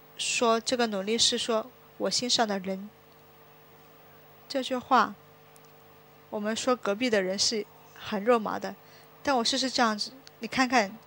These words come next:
看隔壁的人，你肯不肯当他是你心上的人呢？这难度很高啊。保罗当一个囚犯，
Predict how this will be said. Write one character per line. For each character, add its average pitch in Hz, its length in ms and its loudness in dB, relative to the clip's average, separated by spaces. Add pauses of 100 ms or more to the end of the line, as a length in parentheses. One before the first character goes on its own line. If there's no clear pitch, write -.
(120)
看 240 180 0
隔 202 120 0
壁 220 120 -2
的 202 120 0
人， 185 240 -6 (800)
你 240 100 -2
肯 240 180 -2
不 247 80 0
肯 214 340 0 (300)
当 240 140 -2
他 240 160 0
是 240 140 -2
你 202 100 -6
心 240 160 -2
上 240 140 -2
的 208 100 -2
人 190 200 -8
呢？ 233 160 -6 (880)
这 277 120 -2
难 220 160 -2
度 240 80 -2
很 202 180 -8
高 196 200 -4
啊。 190 160 -6 (1500)
保 214 140 0
罗 214 320 0 (500)
当 247 160 0
一 247 60 -4
个 254 100 0
囚 202 240 -2
犯， 202 320 -4